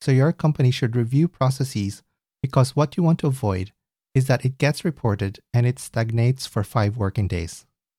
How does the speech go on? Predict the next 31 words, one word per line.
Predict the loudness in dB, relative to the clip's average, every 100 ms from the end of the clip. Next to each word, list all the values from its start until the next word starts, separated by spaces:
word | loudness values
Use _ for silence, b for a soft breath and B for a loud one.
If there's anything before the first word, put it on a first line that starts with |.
| _ _
Three, | 2 4 4 0 _ _ _ _ _ -6
similar | 2 6 6
to | 4
my | 4
previous | 4 2 2 2
advice | 0 0 0 0 -2 -6 0
in | 2
other | 2 2
episodes, | 0 -2 -2 -2 -4 -8 -20 _ _ _ _ _ 2
ensure | 2 2 0
that | 0 -2
you | 0
have | 0 2
internal | 2 4 2 2
processes | 0 -2 -2 -4 -4 0
in | 0
place | 0 -2 -4 -10 _ _ _ _
for | 0
these | 2 2 2 0
types | 0 0 0
of | -2
incidents, | 4 4 4 0 -2 -8 -16 _ _ _
as | -4 0
well | 2
as | 2 0
contacts | 0 2 2 0 0 -4
with | -2
the | 0
law | 2 2
enforcement. | 0 -2 -4 -6 -12 -14 -20 _ _ _ _
Four, | 0 2 2 0